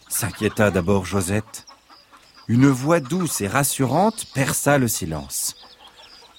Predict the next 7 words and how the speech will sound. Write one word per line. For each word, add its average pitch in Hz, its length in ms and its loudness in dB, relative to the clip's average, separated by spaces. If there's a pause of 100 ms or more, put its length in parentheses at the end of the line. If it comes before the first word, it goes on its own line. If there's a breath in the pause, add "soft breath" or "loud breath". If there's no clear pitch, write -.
(320)
Je 214 260 4
suis 294 540 2
un 233 180 4
renard. 202 880 2 (680)
Je 165 220 4
peux 233 340 2
entrer? 202 680 2